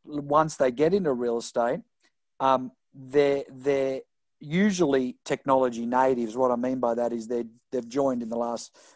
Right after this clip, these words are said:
fifteen, twenty years. So therefore, they're, they're exposed immediately to social media. And when you're, when you're exposed to social media, you get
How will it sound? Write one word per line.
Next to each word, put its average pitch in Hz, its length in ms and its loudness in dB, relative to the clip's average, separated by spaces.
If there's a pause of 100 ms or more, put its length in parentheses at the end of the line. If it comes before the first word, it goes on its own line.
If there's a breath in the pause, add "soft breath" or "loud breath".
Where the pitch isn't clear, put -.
(180)
fifteen, 120 440 -4
twenty 117 220 -6
years. 123 340 -4
So 127 100 0
therefore, 123 480 0 (320 soft breath)
they're, 120 480 2
they're 120 240 -2
exposed 127 520 2
immediately 131 600 0
to 117 120 -12
social 117 320 -4
media. 120 360 -2 (460 soft breath)
And 131 300 0 (120)
when 170 180 0
you're, 190 260 0
when 180 160 -2
you're 220 120 2
exposed 147 360 2
to 127 100 -10
social 123 320 -2
media, 123 500 -2 (400 soft breath)
you 135 160 -8
get 180 400 2